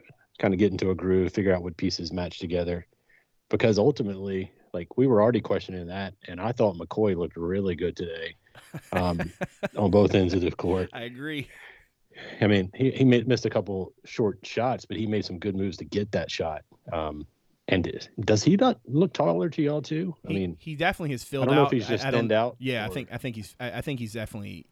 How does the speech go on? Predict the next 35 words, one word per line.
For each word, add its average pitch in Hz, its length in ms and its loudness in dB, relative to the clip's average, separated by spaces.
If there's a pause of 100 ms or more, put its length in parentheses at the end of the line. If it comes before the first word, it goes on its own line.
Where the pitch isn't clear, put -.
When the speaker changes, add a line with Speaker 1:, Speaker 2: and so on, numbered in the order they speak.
Speaker 2:
He, 113 80 -14
he, 117 360 -10
I 131 160 -4
wouldn't 147 220 -2
be 110 60 -8
surprised 104 340 -10
if - 60 -14
he's 98 120 -10
an 98 80 -10
inch 98 180 -10
or 98 40 -12
two 98 140 -12
taller. 101 320 -8 (420)
My 139 180 0
thing 127 200 -6
too 131 160 -6
with 110 140 -6
Speaker 1:
Yeah. 120 100 -4
Speaker 2:
him 107 80 -8
is 98 80 -12
that 98 120 -12
he, 113 180 -10
he 135 140 -6
just, 143 380 -10
he 143 140 -4
looked 127 280 -6
like 117 140 -6
he 113 100 -10
physically 117 500 -8
understood 104 340 -8
how 101 100 -8
to 92 80 -10
use 95 160 -8
his 87 120 -16
body 92 400 -10